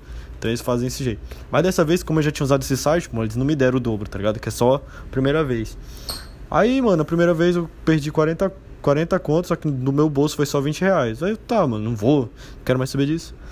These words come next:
Aí ontem eu tava coçando meu escrotal,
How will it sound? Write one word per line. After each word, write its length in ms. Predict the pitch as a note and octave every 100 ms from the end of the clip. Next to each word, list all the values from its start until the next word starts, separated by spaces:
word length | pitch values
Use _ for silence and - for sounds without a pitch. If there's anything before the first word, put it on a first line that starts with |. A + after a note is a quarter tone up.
| - - -
Aí 200 | A#3+ C#4
ontem 220 | C4+ A3+ A3
eu 40 |
tava 220 | G#3 G#3
coçando 880 | G3 G3 - F3 E3 E3 D#3+ C#3+ A#2 A2+ - - -
meu 500 | A#2+ C3 C#3 C#3 C#3 -
escrotal, 760 | - - C#3 - C3 C#3 D3